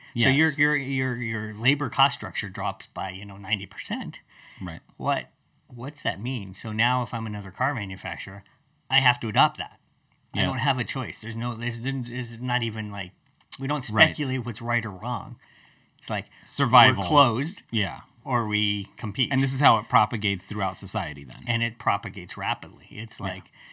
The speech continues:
Speaker 1: you know, I watched the whole, as I look at, uh, L E D lights over here,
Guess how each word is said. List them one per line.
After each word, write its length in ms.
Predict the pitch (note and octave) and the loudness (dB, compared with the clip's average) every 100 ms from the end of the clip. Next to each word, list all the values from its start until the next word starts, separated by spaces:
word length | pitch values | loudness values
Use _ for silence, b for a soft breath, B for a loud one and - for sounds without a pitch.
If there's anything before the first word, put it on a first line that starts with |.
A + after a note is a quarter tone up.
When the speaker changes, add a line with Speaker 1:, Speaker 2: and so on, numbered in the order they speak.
| B | B
Speaker 1:
you 100 | A#2 | -2
know, 160 | A#2 A#2 | 0 2
I 140 | A2+ | 2
watched 400 | A2+ A#2+ B2+ - | 4 2 2 -4
the 100 | G#2 | -8
whole, 460 | - A2+ A2 G#2+ G#2+ | -6 -6 -6 -6 -8
as 120 | G#2+ | -6
I 80 | G#2 | -6
look 240 | G#2+ G#2+ | -6 -8
at, 220 | G#2+ - | -10 -10
uh, 160 | G#2 G2 | -12 -12
L 140 | G#2+ A2 | -12 -10
E 60 | |
D 160 | G2+ G2 | -10 -10
lights 300 | G2+ G2+ - | -10 -10 -10
over 160 | G2+ F#2+ | -10 -10
here, 280 | G2+ F#2+ | -10 -10